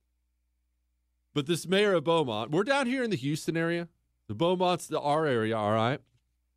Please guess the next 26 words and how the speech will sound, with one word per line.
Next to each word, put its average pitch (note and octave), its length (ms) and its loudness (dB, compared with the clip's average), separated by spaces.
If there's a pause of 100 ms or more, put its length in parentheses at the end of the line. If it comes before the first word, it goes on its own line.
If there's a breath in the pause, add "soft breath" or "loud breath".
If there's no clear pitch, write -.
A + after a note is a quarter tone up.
(720)
It's F3 180 -6
just, - 320 -6
it's G#3+ 300 -4
not C#4 180 2
a, D#3+ 320 2
it's D3 160 -6
certainly C4 300 -2
not G#2+ 200 2
a - 40 -6
tiny C#3+ 400 -4
town. G2 360 -6
I E3 60 -2
wouldn't G3+ 220 -6
get, G#3+ 140 -12
Chris, - 240 -4
how D#4 120 0
big B3+ 220 -6
is B2+ 120 -4
Beaumont? G#2+ 460 -4
See A3+ 120 -8
how A#3+ 100 -2
many F#3 180 -2
people A2+ 300 -2
are F2+ 100 0
in F2 100 -6
Beaumont. E2 240 -10